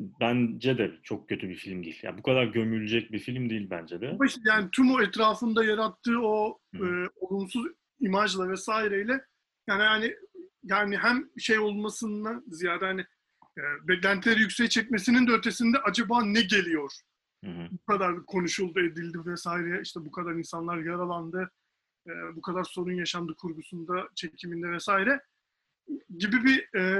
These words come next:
Speaker 2: ön, nasıl diyeyim, ön hazırlıkla izlendiğinde bu kadar kötü, e, bir yorumla,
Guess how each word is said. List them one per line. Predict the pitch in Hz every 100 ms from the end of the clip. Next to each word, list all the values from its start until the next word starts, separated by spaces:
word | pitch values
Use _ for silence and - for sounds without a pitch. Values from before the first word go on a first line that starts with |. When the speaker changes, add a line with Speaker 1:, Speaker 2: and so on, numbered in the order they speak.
| 196 196 240 -
Speaker 2:
ön, | 226 247 247 - _ _ _ _ _ _ -
nasıl | 202 190 190 220
diyeyim, | 240
ön | 233 226 226 - _ _ -
hazırlıkla | - 196 208 226 240 269
izlendiğinde | 220 180 202 196 190 202 202 180
bu |
kadar | 165 160 143
kötü, | - 143 165 131 _ _ _ _ _
e, | 151 156 147 147 -
bir | 240 170 165 - - _ _ _
yorumla, | 180 190 170 165 160 156